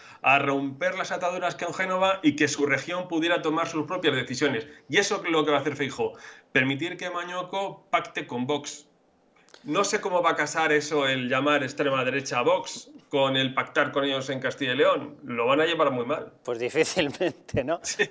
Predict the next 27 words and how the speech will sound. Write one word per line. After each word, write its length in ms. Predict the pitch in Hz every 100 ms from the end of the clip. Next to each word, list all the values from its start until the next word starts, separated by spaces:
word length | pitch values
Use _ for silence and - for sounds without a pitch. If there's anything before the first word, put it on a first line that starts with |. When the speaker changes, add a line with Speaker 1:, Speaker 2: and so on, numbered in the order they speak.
| 208
Speaker 2:
Pero 220 | 151 151
bueno, 280 | 175 170 151
Jorge, 400 | 160 151 139 110 - - -
un 160 | 180
abrazo 360 | 202 208 190 196
muy 140 | 190
fuerte 260 | 170 175 143
y 40 |
muchísimas 360 | 151 147 180 165
gracias 240 | 160 143
por 100 | 147
entrar 240 | 151 143 151
con 100 | 143
nosotros. 500 | 120 113 107 98 - _ _ _ 139
Speaker 1:
Un 120 | 147
abrazo, 340 | 143 131 135
Carlos. 340 | 143 143 135 -
Hasta 160 | -
luego. 360 | 143 139 120 107 - _ _ _ -
Speaker 2:
Pues 140 | - 110
sí, 120 | 127
yo 140 | 139
no 100 | 139
sé 140 | 123 123
muy 160 | 113
bien, 300 | 117 120 120 120 - -
eh, 500 | 113 113 113 117